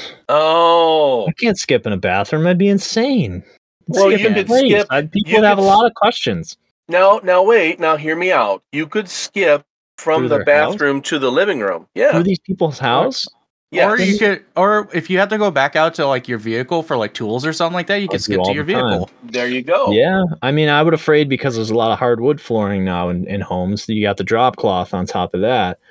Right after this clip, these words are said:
Speaker 2: There's, that's a lack of friction. So then you're skipping through someone's hallway and then
Speaker 3: Uh,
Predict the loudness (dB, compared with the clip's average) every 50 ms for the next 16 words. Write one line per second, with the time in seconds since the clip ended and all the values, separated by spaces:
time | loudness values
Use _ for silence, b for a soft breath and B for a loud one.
0 | b b b b _ _ -8 -8 -8 -4 -2 -2 -2 -2 -2 -2 -2 -2 0 0
1 | -2 0 -2 -4 -4 -4 -8 -6 -2 0 0 0 0 -2 -2 -4 -4 -6 -6 -4
2 | -2 -2 0 0 0 0 0 -2 -2 -4 -4 -2 -2 -2 -2 -4 -4 -2 -4 -4
3 | -2 -2 -2 0 0 -2 -2 -4 -2 0 2 4 4 4 2 2 0 0 -2 -2
4 | -4 -6 _ _ _ _ _ _ _ _ -4 -2 -2 -2 0 0 0 0 0 0
5 | -2